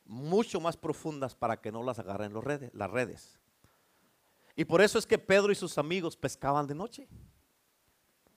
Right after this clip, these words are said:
Amén. ¿Por qué? Porque los peces estaban más cerca de la orilla o en la superficie y pescaban con redes. Es decir, que ellos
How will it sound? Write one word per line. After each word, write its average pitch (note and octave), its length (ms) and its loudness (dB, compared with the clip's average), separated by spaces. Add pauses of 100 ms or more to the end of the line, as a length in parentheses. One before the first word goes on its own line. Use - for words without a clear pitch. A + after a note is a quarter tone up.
(380)
Amén. D#3+ 240 4
¿Por F3+ 160 4
qué? A3+ 140 8
Porque G#3+ 240 0
los E3 140 -2
peces G#3+ 320 -2
estaban F3 340 4
más F3 160 2
cerca F3+ 460 2
de C#3 120 2
la B2 80 0
orilla D3 300 2
o B2 80 2
en A2+ 80 -2
la A2 80 0
superficie A#2 840 -4 (300)
y C#3 80 -4
pescaban E3 480 2
con C#3+ 220 0
redes. D3 340 4
Es F3 100 0
decir, E3+ 280 -2
que F3 80 2
ellos F#3 320 0